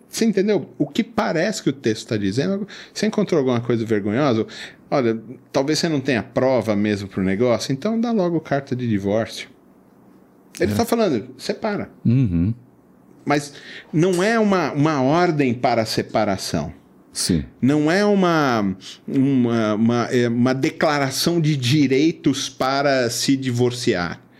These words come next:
Speaker 1: Ele não tá dizendo isso. Ele tá regulamentando. Tá uma bagunça, tensão comendo, a coisa, não, vocês não vão se entender, a coisa tá. Então,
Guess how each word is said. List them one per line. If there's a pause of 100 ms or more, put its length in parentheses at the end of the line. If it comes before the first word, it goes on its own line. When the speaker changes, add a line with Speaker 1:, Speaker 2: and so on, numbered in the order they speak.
(240)
Speaker 1:
Ele
não
tá
dizendo
isso.
Ele
tá
regulamentando. (260)
Tá
uma
bagunça,
tensão
comendo,
a
coisa, (340)
não,
vocês
não
vão
se
entender,
a
coisa
tá. (760)
Então,